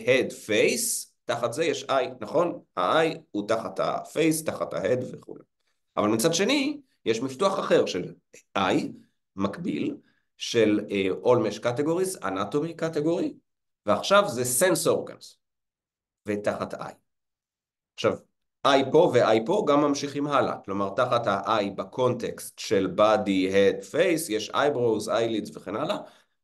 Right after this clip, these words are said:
ובקונטקסט של Sense Organs, זה ה-Anterior Eye Segment וכן הלאה. אז אנחנו יכול-, עכשיו, מה זו, מה, למה זה משמש? אנחנו מחפשים, אה, מאמרים באיזה נושא של, אה, עין, אוקיי? אנחנו נוכל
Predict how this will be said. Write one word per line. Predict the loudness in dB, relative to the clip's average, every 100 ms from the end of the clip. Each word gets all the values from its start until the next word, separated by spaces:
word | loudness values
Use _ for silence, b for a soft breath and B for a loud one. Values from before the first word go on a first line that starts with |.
| -10
ובקונטקסט | -6 -2 -2 0 0 0 0 0 2 0 -2
של | -6
Sense | -4 -2 -2 0
Organs, | 2 4 4 2 0 B B
זה | -6 -4
ה-Anterior | -4 -2 2 4 6
Eye | 4 2 0
Segment | -2 -2 -2 -2 -4
וכן | -6 -6 -6 -8
הלאה. | -10 -18 _ _ _ _ _ _ _ _ _ _ _
אז | -4 -4 -6 -6
אנחנו | 0 0 4 4
יכול-, | 4 0 -6
עכשיו, | -4 -2
מה | 0 0
זו, | 0 -6
מה, | -10 -10 -12 -20 -20 -18
למה | -6 -2 -2
זה | -2
משמש? | -4 -6 -8 -12 -12 -14 _ b b b
אנחנו | -2 0 2 0
מחפשים, | 0 -2 -2 0 2 0 -2 -12 _ _ -8
אה, | -2
מאמרים | 0 0 2 0 0
באיזה | -2 -4 -6
נושא | -8 -8
של, | -6 -4 -4
אה, | -2 0
עין, | 2 2 0 -6 -12 _ _
אוקיי? | -4 0 0
אנחנו | 0 0 0
נוכל | 0 2 2